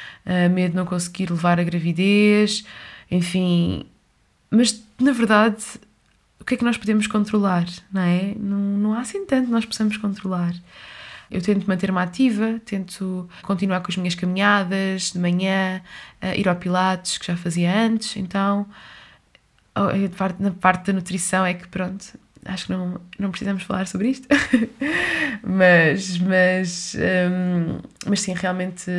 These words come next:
sinto que, que tenho estado muito em, em confronto com isto, mas não é necessariamente tudo mau, porque eu acho que este momento também abriu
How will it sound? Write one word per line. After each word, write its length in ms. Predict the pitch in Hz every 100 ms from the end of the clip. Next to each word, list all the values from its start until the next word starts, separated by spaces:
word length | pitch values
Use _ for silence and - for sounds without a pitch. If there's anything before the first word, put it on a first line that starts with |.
| 175 180 175 - - -
sinto 400 | - 247 233 -
que, 560 | - 233 233 233 226 - _ -
que 60 | - _ _ -
tenho 240 | 226 240
estado 400 | 240 - 226 226
muito 240 | 226 220 220
em, 460 | 214 214 214 -
em 120 | 107
confronto 540 | 214 214 214 214 208 -
com 160 | 202
isto, 720 | 202 196 202 - 214 214 220 214 - -
mas 180 | 214 220
não 80 | 226
é 100 | 220
necessariamente 880 | 214 214 202 208 208 208 208 - 202
tudo 240 | 208 196
mau, 440 | 190 175 196 302 - - - - - _ -
porque 840 | 226 - - 233 233 226 226 - _ _ -
eu 140 | 233
acho 160 | 226 226
que 80 | 240
este 160 | -
momento 200 | 226 220
também 220 | 220 220 214
abriu 380 | 214 220 -